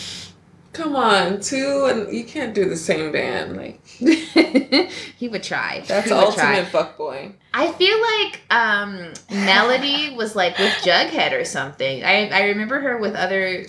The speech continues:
Speaker 2: um, someone else. I just don't remember. Okay, so, yeah, then there's a boy that she likes. They've got this teen talk, you know, like, they're friends, and it's like,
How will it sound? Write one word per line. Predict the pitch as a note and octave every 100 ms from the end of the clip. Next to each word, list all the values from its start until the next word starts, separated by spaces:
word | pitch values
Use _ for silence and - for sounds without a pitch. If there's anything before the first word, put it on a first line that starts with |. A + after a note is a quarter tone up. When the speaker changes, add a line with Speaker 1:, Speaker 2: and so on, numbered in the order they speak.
| -
Speaker 2:
um, | F3 F3
someone | G#3+ G3 E3+
else. | F3+ - -
I | D#3+
just | F3+ -
don't | D#3+
remember. | D#3 C3+ C3+ A#1+ - - _ - -
Okay, | F3+ E3+ B2 - -
so, | - D4 D4 C4+ C4
yeah, | G#3+ F#3 - F#3+
then | A3 A#3 A3+ G#3+
there's | G#3+ G3+ G#3
a |
boy | G3 A#3+
that | C#4
she | C#4 C4
likes. | G#3+ G3+ G#3
They've | G3 F3+
got | F#3
this | A3 A3
teen | - G#3 F#3+
talk, | G3+ E3+ D3+ - -
you | F#3 E3
know, | D3+
like, | D3+ C#3
they're | D3 D3+
friends, | F3 D#3+ D3 D3 D3
and | D3+
it's | C#3 -
like, | C#3+ C3+ C3 -